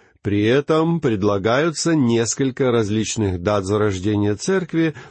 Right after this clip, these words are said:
так что, когда одна из этих датировок оказывается несостоятельной, на вооружение тотчас принимается другая дата. Но я позволю себе категорично заявить следующее.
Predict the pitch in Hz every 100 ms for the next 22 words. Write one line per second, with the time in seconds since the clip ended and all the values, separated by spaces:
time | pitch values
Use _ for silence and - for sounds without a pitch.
0 | - _ - 175 185 - - - 165 160
1 | 156 143 131 127 147 131 117 127 143 131
2 | 113 104 147 127 98 101 104 110 139 123
3 | 92 104 107 139 123 110 107 - 107 117
4 | 107 110 - 95 82 80 78 - 127 165
5 | 190 190 - - - 170 190 190 170 151
6 | 143 175 196 180 151 - 202 - 196 175
7 | - 123 110 104 131 170 - 175 165 156
8 | 101 98 95 95 82 98 92 - 92 95
9 | - _ _ _ _ _ _ _ 110 120
10 | 117 127 104 95 120 165 170 - 151 147
11 | 151 147 135 120 123 104 107 147 - 143
12 | 131 110 120 123 147 147 - 165 156 95
13 | 92 82 - 78